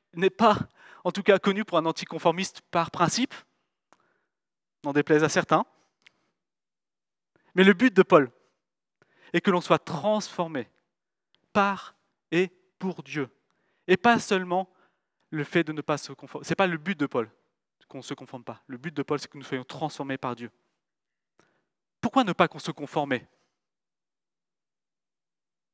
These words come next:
Pardon, pourquoi ne pas se conformer ? Je finis le verset parce que sinon ça peut être bizarre. Pourquoi ne pas se conformer au monde actuel, au temps présent, suivant la traduction que vous avez ? Parce que Dieu,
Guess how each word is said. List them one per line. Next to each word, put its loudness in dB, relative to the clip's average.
Pardon, -4
pourquoi -4
ne -2
pas 0
se -10
conformer ? -20
Je -10
finis -8
le -18
verset -2
parce -6
que -14
sinon -12
ça -8
peut -10
être -10
bizarre. -6
Pourquoi -4
ne -10
pas -4
se -12
conformer -6
au -4
monde -2
actuel, 4
au 2
temps 0
présent, 2
suivant -12
la -6
traduction -8
que -14
vous -4
avez ? -4
Parce -16
que -12
Dieu, -6